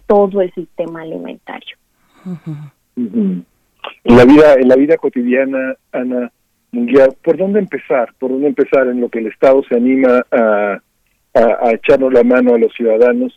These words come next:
Speaker 3: ¿Por, por dónde empezar? A veces uno en la vida cotidiana dice uno, bueno, la, la idea de porciones, la idea de equilibrar el plato, el plato,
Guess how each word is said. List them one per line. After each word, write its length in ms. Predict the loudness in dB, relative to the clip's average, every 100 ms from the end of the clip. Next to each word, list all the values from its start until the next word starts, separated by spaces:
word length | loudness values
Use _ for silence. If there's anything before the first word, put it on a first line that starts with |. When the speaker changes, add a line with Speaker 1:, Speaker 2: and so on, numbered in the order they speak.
| _
Speaker 3:
¿Por, 160 | -4 -4 -4 -2
por 120 | 0
dónde 320 | 0 0 0
empezar? 460 | 0 -2 -2 0 2
A 60 | 2
veces 320 | 0 0 -10 _ _ _ _ _
uno 280 | 2 4 2
en 60 |
la 80 | 2
vida 220 | 2 0
cotidiana 720 | -2 -6 -4 0 0 0 -2 -2
dice 300 | -6 -6 -4
uno, 180 | -2
bueno, 300 | -2 -2 -2 _ _ _ _
la, 260 | 0 2 0
la 180 | 2 0
idea 220 | 2 2
de 140 | 2
porciones, 760 | 0 -4 -4 0 2 4 0 -2
la 160 | -4 -4
idea 380 | 0 0 2
de 300 | 0 -4 -6 _ _ _ _ _ _ -10 -6
equilibrar 680 | 2 2 4 2 2 2
el 200 | -2 -6
plato, 640 | -4 -4 -4 -4 -2 0 -2
el 100 | -6
plato, 520 | -6 -4 -2 -2